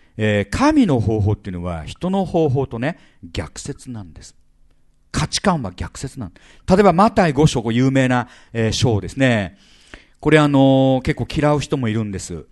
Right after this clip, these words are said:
あまりにも、えー、レベルが高すぎて自分では無理だ。ね。だからこれ嫌だ。だからいいんじゃない？主は私たちにできないことを要求してるんですよ。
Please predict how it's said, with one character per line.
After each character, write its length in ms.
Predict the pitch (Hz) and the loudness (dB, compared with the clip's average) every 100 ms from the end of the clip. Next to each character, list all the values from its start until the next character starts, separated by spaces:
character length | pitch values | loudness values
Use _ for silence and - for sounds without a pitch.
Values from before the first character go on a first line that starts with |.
| - | -8
あ 100 | 131 | -2
ま 140 | 131 | -2
り 120 | 135 | 0
に 80 | 131 | -2
も、 220 | 113 92 - _ | -2 -4 -6 _
え 200 | 107 104 | -4 -2
ー、 20 | 101 | 0
レ 100 | 127 | 2
ベ 120 | 123 | 2
ル 80 | 107 | 0
が 100 | 92 | -6
高 240 | - 107 | -10 -12
す 140 | - 117 | -10 -8
ぎ 100 | 101 | -6
て 100 | 95 | -8
自 160 | 107 | -6
分 240 | 95 123 117 | -4 -4 -4
で 60 | |
は 140 | 107 90 | -6 -6
無 160 | 101 | -8
理 100 | 110 | -8
だ。 160 | 90 76 _ _ _ - | -10 -14 _ _ _ -8
ね。 220 | 120 131 | -6 -6
だ 80 | 120 | -6
か 100 | 107 | -6
ら 100 | 104 | -6
こ 160 | - 113 | -6 -6
れ 80 | 110 | -4
嫌 140 | 123 | -4
だ。 160 | 127 - _ _ _ _ _ _ _ _ _ _ 104 | -4 -6 _ _ _ _ _ _ _ _ _ _ -6
だ 180 | 180 | -4
か 140 | 262 214 | -2 -4
ら 100 | 110 | -6
い 80 | 107 | -8
い 20 | |
ん 80 | 104 | -12
じ 100 | 73 | -16
ゃ 40 | |
な 120 | 67 | -14
い？ 100 | 156 - _ _ _ _ _ _ _ _ _ _ _ _ _ _ _ _ _ _ | -16 -16 _ _ _ _ _ _ _ _ _ _ _ _ _ _ _ _ _ _
主 240 | - - 311 | -6 0 4
は 180 | 285 180 | 4 4
私 340 | 156 - 320 | 4 2 0
た 100 | 214 | -2
ち 80 | 180 | -4
に 100 | 113 | -4
で 140 | - | -4
き 140 | - 294 | -4 -2
な 120 | 277 | 0
い 60 | 185 | 2
こ 120 | 131 | 2
と 140 | 185 | 2
を 40 | 117 | 2
要 240 | 107 180 | 2 0
求 200 | - 196 | -2 -8
し 80 | - | -4
て 120 | 151 | -2
る 80 | 196 | -2
ん 100 | 123 | -4
で 80 | 85 | -10
す 160 | - | -12
よ。 120 | 73 | -14